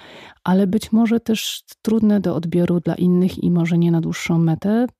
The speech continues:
e, tym bardziej, że te wszystkie partie, które on nagrywał, to był jego głos. Na przykład jak słuchasz Take Six, oni też mają bardzo rozbudowane harmonie i też te harmonie są takie bardzo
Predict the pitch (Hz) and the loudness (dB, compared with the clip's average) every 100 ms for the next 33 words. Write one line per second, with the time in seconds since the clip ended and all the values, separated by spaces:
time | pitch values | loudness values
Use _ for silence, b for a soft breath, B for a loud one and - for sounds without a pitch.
0 | - 180 175 185 180 190 185 185 185 175 | -4 -2 0 0 0 0 0 0 0 -2
1 | - 170 - 220 - - 190 - 190 202 | -2 -4 -4 -6 -6 -4 -4 -2 -4 -2
2 | 185 - 180 170 180 175 180 202 190 - | -4 -4 -4 0 2 2 2 0 0 0
3 | 170 175 175 180 170 165 147 - - 185 | 0 2 2 0 0 0 -2 -4 0 0
4 | - 180 180 - 208 190 - 180 175 - | 0 -2 -2 0 0 0 0 -2 -2 -2
5 | 180 214 - - - 180 180 180 180 170 | -2 -2 -6 -8 0 0 0 0 2 2
6 | 165 165 160 160 160 165 160 160 165 170 | 0 -2 -2 -2 0 0 2 0 0 0
7 | 160 160 160 - - 170 - - 160 170 | 2 2 0 -2 -4 -4 -4 -4 0 2
8 | 170 170 170 165 - 160 170 165 | 2 2 0 -2 -2 -2 -2 -2